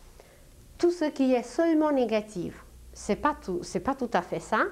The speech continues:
parce que nous avons toujours accompli, comme même la majorité, des actions positives.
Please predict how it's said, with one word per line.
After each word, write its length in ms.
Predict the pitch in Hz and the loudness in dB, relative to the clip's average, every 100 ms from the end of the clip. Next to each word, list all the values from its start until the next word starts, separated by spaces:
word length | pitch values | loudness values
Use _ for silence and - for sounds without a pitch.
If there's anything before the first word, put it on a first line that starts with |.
| - - | -6 -6
parce 200 | 202 - | -4 0
que 100 | 240 | 0
nous 260 | 240 269 | 2 2
avons 300 | 240 233 247 | 2 2 2
toujours 340 | 240 370 359 285 | 2 2 4 2
accompli, 720 | 285 214 190 180 208 233 302 - - - - | 2 0 0 0 0 0 -2 -6 -20 -20 -6
comme 240 | - 185 | 0 2
même 220 | 185 214 202 | 2 2 2
la 120 | 175 | 2
majorité, 640 | 180 180 180 170 165 277 | 2 2 0 0 -2 -2
des 220 | 233 165 | 0 0
actions 540 | 160 160 - 190 220 254 - - | 0 -6 -2 0 2 0 -4 -8
positives. 760 | - 175 185 226 - 311 170 | 0 0 0 -4 2 2 0